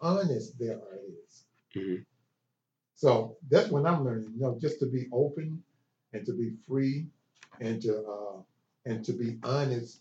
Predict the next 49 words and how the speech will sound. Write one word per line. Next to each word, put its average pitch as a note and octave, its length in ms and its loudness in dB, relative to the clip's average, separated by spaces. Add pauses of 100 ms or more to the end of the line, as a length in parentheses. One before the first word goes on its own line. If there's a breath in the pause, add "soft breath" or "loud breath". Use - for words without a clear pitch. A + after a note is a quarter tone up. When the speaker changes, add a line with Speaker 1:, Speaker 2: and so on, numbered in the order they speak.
(160)
Speaker 1:
allow C#3 420 2
new D3 260 2
things C3+ 260 2
to A#2+ 100 0
happen, - 360 -2
not B3+ 180 8
to - 80 2
have G#3+ 240 6
so, F3+ 340 4 (160)
so F3 100 6
much D#3 220 2
control C3 640 4
over G#2 180 0
everything. G2+ 360 -10 (340)
You D#3 80 4
know, B2+ 80 4
the D3 80 2
older G3 300 10
we F3 180 6
get, E3 180 2
the C#3+ 60 -2
more C#3+ 200 2
we C#3 120 0
try B2+ 200 2
to - 100 -6
control A#2+ 600 0
Speaker 2:
Mm-hmm. A2 180 2
Speaker 1:
things, G#2 140 -10 (680)
you A2+ 120 -4
know, - 160 -8 (320)
and A#2+ 160 -2
how E3 200 6
to - 160 -2 (160)
kind D#3+ 140 2
of B2 120 2
let - 220 2
go, A#2 280 0 (200)
you B2 100 -4
know, A#2 340 -4
and, A#2 160 -10 (640)
and, A2+ 260 -4
uh, G2 200 -6 (1120)
Speaker 2:
Oh, A#2+ 160 10
I B2 140 10
got A2 40 10
a, - 120 4 (100)
we D3+ 120 8
got A#2+ 140 12
a, G2 100 2